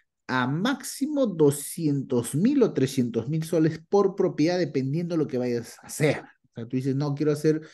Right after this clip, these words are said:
un edificio de cinco pisos", esto va a costar más, trescientos mil, cuatrocientos mil, quinientos mil. "No, quiero hacer un local comercial, un solo piso", te va a costar menos, cincuenta mil, cien mil. O sea, depende de lo que quieras hacer, va a estar en un rango de cincuenta mil a trescientos mil,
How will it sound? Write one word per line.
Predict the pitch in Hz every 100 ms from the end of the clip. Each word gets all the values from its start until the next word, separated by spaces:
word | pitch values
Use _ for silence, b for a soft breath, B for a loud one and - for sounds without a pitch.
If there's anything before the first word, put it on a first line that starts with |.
| B B B -
un | 143
edificio | 143 131 143 143 135
de | 113
cinco | - 131 135 151 147
pisos", | 202 196 160 196 208 -
esto | - -
va | -
a |
costar | - - 175 123
más, | 220 254 - -
trescientos | 95 - 87 - 104
mil, | 143 170 156
cuatrocientos | 107 90 - 82 101
mil, | 135 156
quinientos | 127 101 - 120
mil. | 175 139 B B B B
"No, | 151
quiero | 147 202
hacer | 180 190
un | 196 196 190
local | 196 185 180
comercial, | 180 156 151 147 190 190
un |
solo | 175 143 127
piso", | 110 101 - _ _ _ _ _
te | -
va | 107
a |
costar | 78 - -
menos, | 107 170 160 107 -
cincuenta | - 92 87 101
mil, | 139 165 151
cien | 110 110
mil. | 175 113 -
O | - - - _ _
sea, | 120 95
depende | 143 151 240 277 247
de |
lo | 165
que | 151
quieras | 147 202 185
hacer, | 180 220 262 185
va |
a | 156
estar | 175 160
en | 151
un | 160 151
rango | 151 151 139 123 110
de | 107
cincuenta | - 117 110 113 110 117
mil | 202 320
a | 240 -
trescientos | 120 117 113 101 90 - -
mil, | 117 113 -